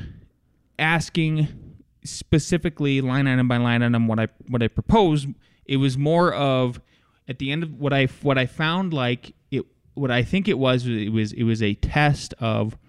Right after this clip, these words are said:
how well does this guy respond on his feet? Uh, how much of this does he have memorized? So, you know, exactly what was in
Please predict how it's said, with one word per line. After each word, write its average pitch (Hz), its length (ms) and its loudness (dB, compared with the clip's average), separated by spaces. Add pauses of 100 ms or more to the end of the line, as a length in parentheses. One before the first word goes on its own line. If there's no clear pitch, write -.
(240)
how 143 180 2
well 131 320 2
does 117 140 -2
this 110 180 -2
guy 101 400 -2 (920)
respond 117 480 -2
on 101 120 0
his 95 100 -6
feet? - 360 -6 (1000)
Uh, 104 380 -6 (240)
how 131 180 -6
much 131 240 -6
of 120 140 -4
this 120 320 -6 (320)
does 117 200 -8
he 110 100 -6
have 104 180 -4
memorized? 139 840 0 (600)
So, 107 760 -2
you 117 120 -6
know, 101 180 -4
exactly 113 520 0
what 113 180 0
was 104 240 -2
in 113 400 0